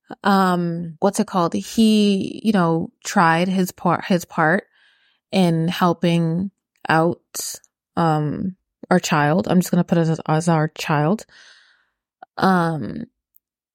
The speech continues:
and, you know, she was getting it and stuff like that. But I watched a couple,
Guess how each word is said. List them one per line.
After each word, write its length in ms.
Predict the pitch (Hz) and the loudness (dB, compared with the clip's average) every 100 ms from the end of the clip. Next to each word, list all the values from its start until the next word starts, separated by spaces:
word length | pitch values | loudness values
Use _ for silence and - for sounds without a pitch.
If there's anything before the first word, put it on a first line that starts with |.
| _ - - | _ -20 -6
and, 640 | 208 196 185 175 170 190 - | 0 2 2 0 -4 -8 -6
you 100 | 254 | 0
know, 200 | 247 202 | 2 2
she 160 | 202 220 | 2 2
was 180 | 196 185 | 0 0
getting 320 | 175 175 180 | 0 2 0
it 100 | 160 | -2
and 100 | 185 | -2
stuff 180 | 185 - | -4 -4
like 160 | 170 | -2
that. 300 | 175 165 - _ _ _ _ _ _ _ _ | 0 0 0 _ _ _ _ _ _ _ _
But 360 | 196 185 180 - | -12 -2 0 0
I 160 | - 196 | 0 0
watched 360 | 190 196 - 214 | 2 0 -2 -4
a 60 | |
couple, 640 | - 196 202 185 180 170 | -2 -2 2 2 2 0